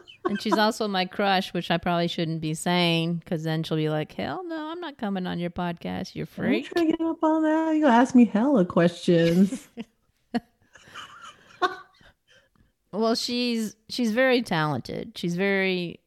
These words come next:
Speaker 1: intelligent. She's very creative. She has a couple of groups. I mean, she has her own solo music, but she also has the Reverb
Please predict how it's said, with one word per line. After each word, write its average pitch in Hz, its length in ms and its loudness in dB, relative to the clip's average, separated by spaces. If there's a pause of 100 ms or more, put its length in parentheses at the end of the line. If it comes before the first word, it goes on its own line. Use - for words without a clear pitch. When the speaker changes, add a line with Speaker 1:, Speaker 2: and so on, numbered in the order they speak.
(160)
Speaker 1:
intelligent. 156 1000 -4 (180)
She's 170 280 -6
very 156 340 -2
creative. 147 1000 -4 (480)
She 165 460 -8
has 147 380 -8
a 175 60 -12
couple 233 320 -4
of 156 380 -4 (200)
groups. 160 600 -4 (100)
I 165 40 -4
mean, 165 160 -4
she - 100 -6
has 170 140 0
her 170 120 -2
own 160 300 -4
solo 156 380 -2
music, 151 420 -10
but - 160 -14
she - 80 -12
also 160 240 -8
has 156 240 -6
the 156 180 -10
Reverb 165 680 -4